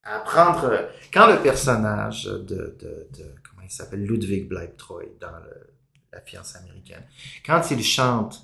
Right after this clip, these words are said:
la sérénade de Schubert, quand il chante Sternchen, et que le narrateur dit qu'il s'était ménagé un,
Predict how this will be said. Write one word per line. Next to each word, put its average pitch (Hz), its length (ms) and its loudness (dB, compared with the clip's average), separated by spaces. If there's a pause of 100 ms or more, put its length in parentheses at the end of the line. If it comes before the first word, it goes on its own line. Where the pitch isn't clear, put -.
la 104 100 -4
sérénade 104 560 0
de 95 80 -6
Schubert, 95 420 -6
quand 107 180 -12
il 101 80 -12
chante 104 340 -6
Sternchen, 98 600 -6 (300)
et 107 60 -8
que 107 120 -6
le 104 60 0
narrateur 110 560 0
dit 104 360 -12 (280)
qu'il 98 160 -10
s'était 101 360 -4
ménagé 101 800 -4 (180)
un, 95 160 -8